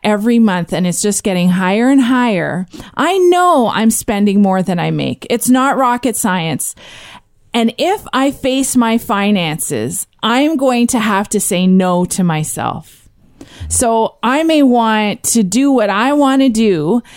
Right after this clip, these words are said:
So if I face my finances and have to deal with the fact that I'm spending more than I make, I will have to say no, and I just don't want to.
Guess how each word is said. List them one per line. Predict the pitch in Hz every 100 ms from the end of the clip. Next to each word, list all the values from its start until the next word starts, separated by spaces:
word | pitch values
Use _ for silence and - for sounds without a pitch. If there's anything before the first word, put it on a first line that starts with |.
| -
So | - 233
if | 175 220
I | 240 269
face | 294 302 302
my | 285 285
finances | 285 208 180 175 170 - 180 170 -
and | 175 175
have | 190 196
to | -
deal | 175 196 226 269 269 233
with | 190 185
the | -
fact | 175 175 165 -
that | 170
I'm | 156
spending | - - 202 240 240
more | 214 185
than | 190 175
I | 160
make, | 160 165 151 - -
I | 185
will | 226 240
have | 226 311
to | -
say | 311 - 165 156
no, | 151 147 170 - - - -
and | 202 196 196 -
I | 214
just | 214
don't | 220 202
want | 196 208
to. | - 95